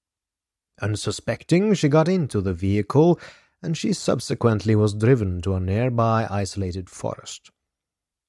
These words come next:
Following his M O, Popkov ordered the girl to strip naked. He then grabbed her and smashed her head hard against a tree, causing her to pass out. He thought he had killed her,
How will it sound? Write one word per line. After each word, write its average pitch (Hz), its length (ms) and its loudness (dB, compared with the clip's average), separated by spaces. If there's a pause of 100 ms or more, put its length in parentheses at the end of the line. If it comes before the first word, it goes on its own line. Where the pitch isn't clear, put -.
(240)
Following 120 380 6
his 113 160 0
M 120 220 2
O, 139 380 2 (480)
Popkov 127 540 6
ordered 131 420 8
the 120 100 2
girl 120 440 8
to 117 120 -6
strip - 400 -8 (100)
naked. 101 560 -10 (680)
He 101 80 0
then 101 260 2
grabbed 110 440 6
her 151 240 8
and 98 380 0
smashed - 640 -2
her 110 180 2
head 113 320 2 (260)
hard 87 760 0 (220)
against 95 520 -2
a - 60 -6
tree, - 500 -2 (520)
causing 104 320 4
her 104 140 4
to - 100 -8
pass 92 340 -8
out. - 340 -6 (960)
He 101 100 -6
thought 208 380 2
he - 80 2
had 104 180 2
killed 151 300 4
her, 92 220 2